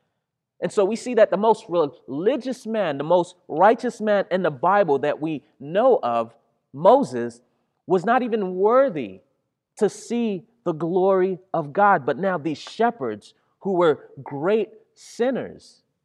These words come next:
greater sinners than Moses, are standing in the midst of God's glory. Now, traditionally, shepherds were people who were considered outcasts, outcasts to society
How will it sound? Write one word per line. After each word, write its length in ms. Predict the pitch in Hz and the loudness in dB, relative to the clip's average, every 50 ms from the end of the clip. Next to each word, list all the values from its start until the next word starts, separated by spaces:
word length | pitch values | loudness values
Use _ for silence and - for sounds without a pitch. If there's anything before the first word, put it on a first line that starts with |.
| _ _ _ _ _ _ _ _ _ _ _ _ _ - | _ _ _ _ _ _ _ _ _ _ _ _ _ -18
greater 360 | 127 135 170 214 226 269 240 226 | -10 -4 -2 0 0 0 -4 -6
sinners 360 | - - 254 240 240 220 226 | -6 -8 -6 -6 -6 -6 -4
than 160 | 233 214 214 | -6 -6 -4
Moses, 600 | 214 233 247 269 202 127 104 90 - _ _ _ _ _ _ _ - | -4 -4 -4 -4 -4 -8 -12 -16 -16 _ _ _ _ _ _ _ -10
are 120 | - 147 - | -10 -10 -10
standing 480 | - - - 160 165 160 160 156 147 - | -12 -10 -8 -6 -6 -6 -6 -8 -10 -12
in 120 | 135 147 139 | -12 -10 -8
the 60 | 131 | -8
midst 540 | 131 135 147 165 190 196 165 - - - _ - | -10 -10 -10 -8 -6 -6 -6 -6 -8 -20 _ -18
of 160 | 127 120 _ - | -18 -18 _ -12
God's 300 | 127 123 117 110 - - | -10 -8 -8 -10 -10 -16
glory. 460 | - 131 139 165 175 160 110 85 - _ _ _ _ _ _ _ _ _ _ _ _ _ _ _ _ _ _ _ - | -18 -14 -12 -10 -10 -10 -12 -14 -18 _ _ _ _ _ _ _ _ _ _ _ _ _ _ _ _ _ _ _ -10
Now, 220 | - 196 185 151 - | -6 -4 -4 -4 -4
traditionally, 960 | - - - 175 147 131 190 220 220 - 185 165 135 117 113 110 113 113 _ _ _ _ _ _ _ _ _ _ _ | -6 -6 -6 -6 -2 2 2 2 2 2 -8 -6 -6 -6 -6 -6 -8 -10 _ _ _ _ _ _ _ _ _ _ _
shepherds 520 | - - - 196 196 190 175 156 131 117 | -20 -12 -6 -4 -4 -4 -4 -6 -8 -6
were 160 | 123 139 139 | -6 -8 -8
people 560 | 143 _ - - 175 160 - 139 135 127 - - | -8 _ -12 -10 -10 -10 -6 -6 -6 -6 -6 -8
who 80 | 143 131 | -12 -10
were 180 | 117 127 123 | -8 -8 -10
considered 720 | _ - 123 113 - _ - 151 139 123 110 104 101 - _ _ _ _ _ _ _ - | _ -12 -16 -16 -16 _ -12 -10 -8 -8 -8 -10 -12 -14 _ _ _ _ _ _ _ -6
outcasts, 720 | 139 143 - - - - 87 85 - _ - - - _ _ _ _ _ _ - _ _ _ - | -4 -4 -4 -6 -8 -16 -16 -18 -18 _ -20 -20 -20 _ _ _ _ _ _ -20 _ _ _ -2
outcasts 720 | 131 139 135 - - 147 139 135 131 135 - - - _ _ _ _ _ _ | -2 -2 -2 -4 -8 -10 -6 -6 -6 -6 -8 -18 -20 _ _ _ _ _ _
to 100 | - 127 | -16 -14
society 880 | 113 - 120 - - - - 160 151 151 151 151 151 147 143 143 139 139 | -12 -12 -14 -16 -14 -4 -2 0 0 0 0 -2 -2 -6 -8 -8 -10 -12